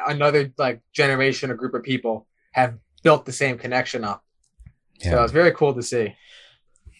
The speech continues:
Speaker 2: Which is, uh, funny that you mentioned that, 'cause I actually just ran into, uh, no, not,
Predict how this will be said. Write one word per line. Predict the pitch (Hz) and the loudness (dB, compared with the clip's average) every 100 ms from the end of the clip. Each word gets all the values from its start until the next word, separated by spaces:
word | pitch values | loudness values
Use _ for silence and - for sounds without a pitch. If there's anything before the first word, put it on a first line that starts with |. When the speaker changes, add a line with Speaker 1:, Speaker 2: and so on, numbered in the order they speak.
| _ - | _ -2
Speaker 2:
Which | 110 | 4
is, | 101 101 | 6 6
uh, | 95 92 - | 4 0 0
funny | - 156 | 4 6
that | 131 | 8
you | 82 | 6
mentioned | 90 87 | 4 4
that, | 76 | 2
'cause | 80 | 4
I | 80 | 6
actually | 85 - 85 76 80 | 6 4 0 -2 -2
just | - 80 | 0 0
ran | 85 80 | 2 2
into, | 80 80 - 82 78 76 80 - _ | 2 0 0 0 2 0 -4 -10 _
uh, | 80 73 71 80 _ - | -4 -2 -4 -8 _ 2
no, | 113 | 6
not, | 127 90 | 8 6